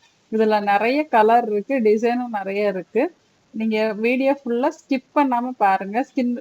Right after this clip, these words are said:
பண்ணாம பாத்தீங்கன்னா உங்களுக்கு தெரியும் எவ்வளவு கலர், எவ்வளவு டிசைன் இருக்கு அப்படின்னு. வீடியோ ஃபுல்லா பார்த்து முடிச்சுட்டு உங்களுக்கு ஏதாவது சாரி பிடிச்சிருக்கு அப்படின்னா, நான் டிஸ்பிளேல கொடுத்துருக்க நம்பருக்கு கால் பண்ணியோ இல்ல WhatsApp மெசேஜ் பண்ணியோ நீங்க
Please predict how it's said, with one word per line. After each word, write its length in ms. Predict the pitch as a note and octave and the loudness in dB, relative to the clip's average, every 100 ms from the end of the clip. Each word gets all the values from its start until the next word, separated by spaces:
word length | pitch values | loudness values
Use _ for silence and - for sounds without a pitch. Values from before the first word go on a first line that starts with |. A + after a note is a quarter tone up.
| - | -6
பண்ணாம 380 | - B3 A#3+ C4 | -2 0 2 0
பாத்தீங்கன்னா 500 | A#3 G#3+ G#3+ G#3 A3+ | 0 0 -2 -4 -2
உங்களுக்கு 340 | C4+ A3 G#3+ G#3+ | -2 -2 -4 -4
தெரியும் 480 | G3+ F#3+ G3 A#3+ D#4 | -2 -4 -4 -4 -2
எவ்வளவு 480 | A3 G#3 A3 A3 A3+ | 0 0 0 -2 -2
கலர், 340 | G#3 G3+ C4 D4+ | 0 2 0 0
எவ்வளவு 360 | G#3 G#3 G#3 G3+ | 0 2 0 -2
டிசைன் 340 | G#3 G#3+ G3+ | -4 -4 -6
இருக்கு 260 | F#3+ F#3 G3 | -8 -6 -4
அப்படின்னு. 320 | F3 F3+ F3+ _ _ _ - | -4 -8 -12 _ _ _ -2
வீடியோ 260 | A3 C4 C4+ | 2 4 2
ஃபுல்லா 280 | C4+ B3 C4+ | 2 -2 0
பார்த்து 320 | A#3 G#3+ A3 A#3+ | 2 2 2 -4
முடிச்சுட்டு 480 | G#3 G3+ G#3 G#3+ C#4 | -4 -8 -8 -4 -4
உங்களுக்கு 420 | B3+ G#3+ G#3 G#3 G3+ | -2 -2 -4 -2 -2
ஏதாவது 380 | G3 G#3 A#3+ D4+ | 0 2 2 0
சாரி 340 | D4 A3 G#3 A3+ | 0 2 2 -2
பிடிச்சிருக்கு 580 | - G#3+ - G#3+ A#3 | -6 -8 -4 -4 0
அப்படின்னா, 380 | A3+ F#3 G3 A3 D#4+ | 0 0 -4 -4 -4
நான் 200 | A3 G3+ | -4 -4
டிஸ்பிளேல 460 | G#3+ B3 B3 A#3 | -4 -2 -2 -2
கொடுத்துருக்க 400 | A3+ G3 G3 G#3+ G3+ | -4 -8 -10 -8 -8
நம்பருக்கு 520 | F3+ F#3+ F#3+ F#3 C4 - | -6 -6 -6 -6 -8 -2
கால் 360 | G#3 G#3 A#3 | 0 2 -2
பண்ணியோ 340 | A3+ G3+ G#3+ C4 | -6 -6 -6 -4
இல்ல 200 | G#3+ G#3 | -2 0
WhatsApp 440 | F#3 G#3 - A#3 | 0 0 -4 -8
மெசேஜ் 340 | G3 F#3 G3+ G3+ | -8 -6 -6 -6
பண்ணியோ 320 | F#3+ E3+ A#3+ F4 _ _ _ - | -8 -6 -4 -6 _ _ _ -6
நீங்க 200 | A3 | -2